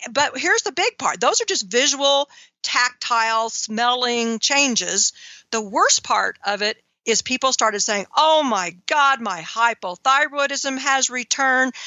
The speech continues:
We've had people say they have burning down their throat, burning down their stomach, feeling like having allergic reactions. Not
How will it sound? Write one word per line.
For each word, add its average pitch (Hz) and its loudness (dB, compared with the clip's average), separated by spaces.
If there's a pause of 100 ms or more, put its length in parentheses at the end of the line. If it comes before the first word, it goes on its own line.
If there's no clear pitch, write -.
(140)
We've 240 -4
had 233 2
people 247 -2
say 233 0
they 226 -2
have 208 0
burning 262 4
down 226 2
their 190 -2
throat, 277 2 (120)
burning 262 2
down 214 2
their 180 -2
stomach, 269 2 (300)
feeling 269 0
like 233 2
having 196 -6
allergic 208 0
reactions. 415 2
Not 349 0